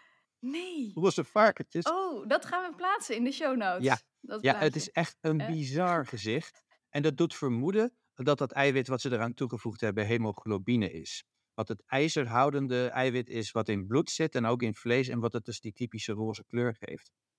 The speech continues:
Speaker 2: En wat dus ook maakt dat die sojabonen een beetje naar vlees gaan smaken en meer een vergelijkbare voedingswaarde hebben als vlees. Ehm, ik moet zeggen, ik, ik heb mijn,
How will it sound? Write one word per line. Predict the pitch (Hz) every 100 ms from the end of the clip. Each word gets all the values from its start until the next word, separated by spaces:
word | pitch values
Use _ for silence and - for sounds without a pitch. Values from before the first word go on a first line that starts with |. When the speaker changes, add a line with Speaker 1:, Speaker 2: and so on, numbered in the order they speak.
| _ _
Speaker 2:
En | 123
wat | 127
dus | 127
ook | 131
maakt | 131 131
dat | 120
die | 117 104
sojabonen | 143 139 120 104 107 98
een | 92
beetje | 107 110
naar | 95 95
vlees | - 143 151
gaan | - 131
smaken | - 123 117 110
en | 110
meer | 123 110
een |
vergelijkbare | - 113 113 110 107 98 98
voedingswaarde | - 160 147 117 107 104
hebben | 101 95
als | - - -
vlees. | - - - - _ _ _ _ _ _ _ _ _ _
Ehm, | 113 110 110 104 -
ik | - 127
moet | 160
zeggen, | - 147 151
ik, | 131 -
ik | 139
heb | 160 -
mijn, | 151 143 139